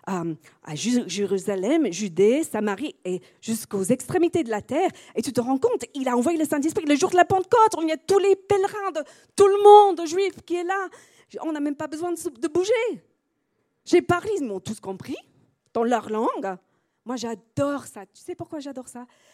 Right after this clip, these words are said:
Parce que Jésus, il adore, le Saint-Esprit, il adore nous parler dans notre propre langue. Il adore nous parler de la manière que ça fait du sens pour nous.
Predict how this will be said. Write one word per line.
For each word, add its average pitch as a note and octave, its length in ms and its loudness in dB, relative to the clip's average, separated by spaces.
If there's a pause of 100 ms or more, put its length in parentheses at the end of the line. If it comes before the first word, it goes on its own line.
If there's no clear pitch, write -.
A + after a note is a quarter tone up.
(140)
Parce G#3+ 160 -8
que A#3+ 200 -6 (140)
Jésus, B3+ 500 -8
il G3+ 140 -12
adore, F#3+ 340 -8
le G3+ 80 -12
Saint-Esprit, B3+ 520 -14
il G3+ 120 -16
adore A#3 420 -6
nous A3 100 -8
parler A3 340 -10
dans G3+ 100 -12
notre G3 280 -12
propre - 300 -18
langue. F#3 300 -14 (760)
Il A3+ 160 -6
adore A#3 520 -6
nous A3 120 -10
parler G#3+ 460 -14 (1500)
de A#3+ 40 -6
la A#3 140 -6
manière B3+ 480 2
que A3 100 -16
ça A3 160 -12
fait A#3 140 -6
du G#3 100 -12
sens G3+ 240 -16
pour F#3+ 180 -12
nous. F3+ 180 -12